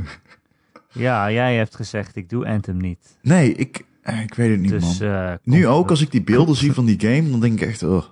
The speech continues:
Speaker 2: nee.
Speaker 1: Komt het bij mij terecht? Nou, we
Speaker 2: Ja.
Speaker 1: kunnen het er straks over hebben misschien.
Speaker 2: Ja, mooi.
Speaker 1: Eh, of nu. Ik weet niet wat je wil.
Speaker 2: Is goed. Laten we beginnen bij het begin dan, als we het over Anthem hebben.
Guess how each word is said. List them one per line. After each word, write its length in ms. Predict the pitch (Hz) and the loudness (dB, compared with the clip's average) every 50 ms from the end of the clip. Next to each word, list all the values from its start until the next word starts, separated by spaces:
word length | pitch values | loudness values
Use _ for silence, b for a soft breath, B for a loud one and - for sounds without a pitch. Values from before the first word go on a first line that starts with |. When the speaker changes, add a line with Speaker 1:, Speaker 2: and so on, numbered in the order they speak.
| _ | _
Speaker 2:
nee. 360 | _ - 87 92 85 78 73 - _ _ b b b b b b b b b b | _ -4 0 0 0 0 -2 -6 _ _ b b b b b b b b b b
Speaker 1:
Komt 220 | - - 131 123 - | -8 -6 -6 -6 -6
het 80 | 104 87 | -8 -8
bij 120 | 101 95 | -6 -4
mij 200 | 90 98 117 131 | -2 0 0 -2
terecht? 460 | - - 101 90 87 85 - _ _ _ _ | -2 -4 -6 -6 -6 -8 -12 _ _ _ _
Nou, 120 | - 165 98 | -2 2 2
we 60 | 101 | 2
Speaker 2:
Ja. 60 | 98 | 2
Speaker 1:
kunnen 40 | 156 | 2
het 80 | 147 - | 0 -2
er 60 | - | -4
straks 280 | - 147 139 - - | -4 -6 -4 -2 0
over 200 | 131 123 117 123 | 0 0 2 2
hebben 220 | 120 131 135 123 107 | 2 2 2 2 2
misschien. 460 | 104 98 - - 101 107 131 156 160 - _ - - | 2 0 -2 -2 -2 0 0 0 -2 -4 _ -10 -6
Speaker 2:
Ja, 220 | 98 98 87 76 - - | -2 -2 -2 -2 -6 -10
mooi. 260 | 87 85 78 73 78 - _ _ _ _ _ _ _ _ _ _ _ _ _ | -10 -8 -8 -8 -8 -12 _ _ _ _ _ _ _ _ _ _ _ _ _
Speaker 1:
Eh, 300 | - 104 95 98 95 98 | -6 -4 -2 -2 -2 -2
of 140 | 104 110 - | -4 -4 -4
nu. 160 | 95 95 113 | -2 -2 -2
Ik 260 | 143 143 - _ _ | -2 -4 -6 _ _
weet 100 | - 95 | -10 -6
niet 100 | 92 131 | -4 -4
wat 100 | 151 143 - | -4 -4 -4
je 60 | 127 | -6
wil. 280 | 113 110 104 101 95 - _ _ _ _ B B B B B B B | -6 -4 -4 -4 -6 -8 _ _ _ _ B B B B B B B
Speaker 2:
Is 120 | B - - | B -14 -10
goed. 300 | - - 202 - - _ _ _ b b b b b b b b b b | -8 -8 -8 -10 -14 _ _ _ b b b b b b b b b b
Laten 200 | - - 120 - 143 | -4 -4 -2 0 -2
we 40 | 120 | 0
beginnen 240 | 107 117 143 151 | 0 0 0 2
bij 100 | 123 98 | 2 2
het 100 | 87 82 | 2 0
begin 280 | 78 95 117 143 180 247 | 0 0 2 2 2 4
dan, 260 | 190 117 90 85 92 - | 2 2 2 0 -2 -6
als 120 | 95 - | -8 -6
we 60 | - | -4
het 100 | 98 - | -2 0
over 220 | 92 87 82 92 - | 0 0 0 0 0
Anthem 280 | 80 82 80 - 82 | 0 0 0 0 2
hebben. 300 | 82 80 76 80 78 80 | 2 2 2 0 -4 -10